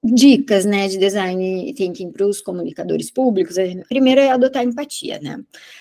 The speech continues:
A gente tem Canvas, tem uns documentos já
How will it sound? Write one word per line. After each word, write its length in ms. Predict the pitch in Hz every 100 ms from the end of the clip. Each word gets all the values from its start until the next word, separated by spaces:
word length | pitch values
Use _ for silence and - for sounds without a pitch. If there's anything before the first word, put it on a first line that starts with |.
| - _ - _ -
A 80 | 196
gente 240 | 202 -
tem 160 | 208 220
Canvas, 640 | 247 233 285 277 214 202
tem 200 | 202 208
uns 140 | 208
documentos 1040 | 196 196 190 190 190 185 180 - - - -
já 500 | 185 190 202 202